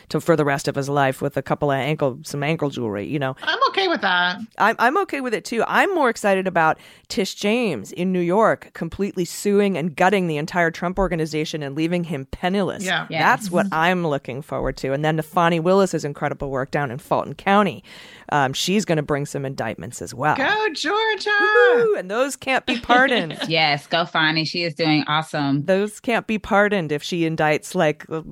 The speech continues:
Speaker 1: Lindsey Graham, let's say, that sh-, that no, there can be no pardon, even if a Republican wins the White House in
Speaker 2: Mm-hmm.
Speaker 1: twenty twenty-four.
Speaker 2: Mm-hmm.
Speaker 1: There can be no pardon for that.
Speaker 3: Yes,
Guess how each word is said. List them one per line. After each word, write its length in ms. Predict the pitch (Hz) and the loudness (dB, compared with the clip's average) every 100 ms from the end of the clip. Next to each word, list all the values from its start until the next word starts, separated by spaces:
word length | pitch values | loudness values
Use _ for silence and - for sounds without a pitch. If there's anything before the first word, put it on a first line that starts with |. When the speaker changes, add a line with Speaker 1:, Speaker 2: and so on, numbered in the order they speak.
| - | -12
Speaker 1:
Lindsey 340 | 156 160 160 | -4 -2 -2
Graham, 320 | 151 147 139 139 | 0 0 0 0
let's 200 | 139 - | -4 -4
say, 400 | 151 87 76 98 | -6 -4 -6 -6
that 160 | 160 - | -6 -6
sh-, 140 | - _ | -12 _
that 200 | 143 - _ - | -6 -6 _ -8
no, 300 | 147 160 147 | -2 0 0
there 320 | 170 160 170 - | 0 0 -2 -6
can 160 | - 180 | -2 2
be 160 | 208 | 4
no 140 | 208 202 | 4 4
pardon, 360 | 220 214 180 | 4 4 2
even 220 | 143 165 170 | -2 0 0
if 100 | 180 | 2
a 40 | |
Republican 480 | 170 170 175 180 170 | 2 2 2 0 0
wins 220 | 170 170 | -2 0
the 80 | 175 | 2
White 200 | 165 165 | 2 4
House 160 | 139 190 | 4 2
in 20 | |
Speaker 2:
Mm-hmm. 40 | 135 | -4
Speaker 1:
twenty 240 | - 113 | -6 -6
twenty-four. 420 | 202 - - 208 87 | -4 -4 -4 -4 -6
Speaker 2:
Mm-hmm. 40 | |
Speaker 1:
There 80 | 117 | -6
can 140 | 147 | -8
be 120 | 135 | -6
no 100 | 143 143 | -6 -2
pardon 320 | 151 123 95 | -2 -4 -6
for 120 | - | -14
that. 200 | 67 - - | -14 -14 -10
Speaker 3:
Yes, 460 | 143 127 135 - | -6 -6 -10 -12